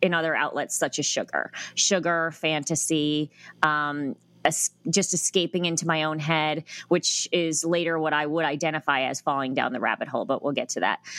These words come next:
Um, you know, uh, I,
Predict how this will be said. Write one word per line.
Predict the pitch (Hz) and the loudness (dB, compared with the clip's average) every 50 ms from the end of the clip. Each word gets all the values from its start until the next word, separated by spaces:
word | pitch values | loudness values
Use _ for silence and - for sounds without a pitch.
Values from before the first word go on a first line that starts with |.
| - - - - | -10 -6 0 2
Um, | 180 180 175 165 165 160 151 - _ _ _ _ _ _ - - - - - - - - - - - - | 2 2 2 0 -2 -4 -8 -10 _ _ _ _ _ _ -20 -20 -20 -20 -20 -20 -10 -8 -8 -4 2 4
you | 196 214 226 | 4 4 4
know, | 208 196 190 - - | 2 0 0 0 2
uh, | 185 180 175 165 160 160 151 147 - - _ _ - 101 - - - - - - - - - - | 2 2 4 2 2 2 0 0 -4 -6 _ _ -10 -10 -6 -4 -4 -6 -6 -8 -16 -4 0 2
I, | 196 226 233 240 | 2 4 2 0